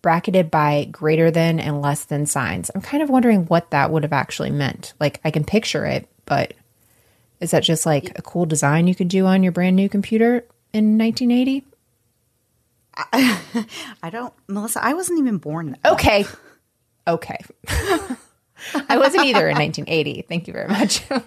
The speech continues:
Speaker 2: Yeah, so I just don't really know what the, I don't know what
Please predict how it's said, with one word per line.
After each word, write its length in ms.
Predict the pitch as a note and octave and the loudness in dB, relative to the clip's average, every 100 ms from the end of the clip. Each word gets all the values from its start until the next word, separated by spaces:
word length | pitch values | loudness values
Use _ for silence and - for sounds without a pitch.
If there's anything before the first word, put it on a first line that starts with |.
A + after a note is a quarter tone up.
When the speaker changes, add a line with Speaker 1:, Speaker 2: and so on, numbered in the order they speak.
| - A#3+ | -4 -2
Speaker 2:
Yeah, 100 | A3 | 0
so 160 | B3+ | 2
I 140 | F#3 A3 | 2 2
just 200 | B3+ - | -2 -2
don't 140 | G3+ | 0
really 240 | G#3+ G#3 | 0 0
know 340 | F#3 F#3+ G3+ D3+ | 0 2 2 2
what 300 | D3 E3+ - | 0 -4 -4
the, 680 | E3+ D#3+ D#3+ D#3 D#3 D3+ - | -6 -4 -2 -2 -4 -4 -2
I 100 | E3+ | 0
don't 160 | B3 | 2
know 160 | G3 D3+ | 2 2
what 240 | C#3+ E3 | 2 -2